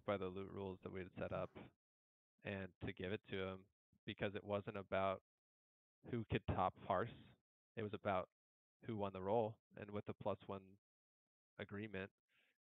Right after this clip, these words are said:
And it wasn't to the extent where he was failing his role so badly that we, like, wiped, right? I mean, those were the actual examples given to me of what it would mean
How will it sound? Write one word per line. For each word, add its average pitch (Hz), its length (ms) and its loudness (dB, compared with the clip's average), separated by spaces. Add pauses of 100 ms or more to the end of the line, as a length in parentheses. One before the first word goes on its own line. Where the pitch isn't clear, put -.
(140)
And 98 280 0 (500)
it 101 100 -2
wasn't 104 360 -2
to - 100 -4
the 107 80 2
extent 107 460 -2
where 98 320 0 (100)
he - 180 -6
was 101 140 -4 (220)
failing 104 440 -4
his 104 200 -4
role 95 260 -2 (140)
so 101 240 -2
badly 98 580 0 (400)
that - 140 -2
we, 104 260 0
like, 90 160 0 (100)
wiped, 107 420 0 (460)
right? 117 240 2 (160)
I 110 60 -6
mean, 107 220 -4
those 107 240 0
were 117 140 0
the 110 180 2
actual 104 360 4
examples 110 600 -2
given 143 300 -4
to 110 60 -12
me 101 220 -6 (400)
of 107 200 2 (280)
what 110 220 6
it - 100 -4
would 110 180 -6
mean 110 200 -6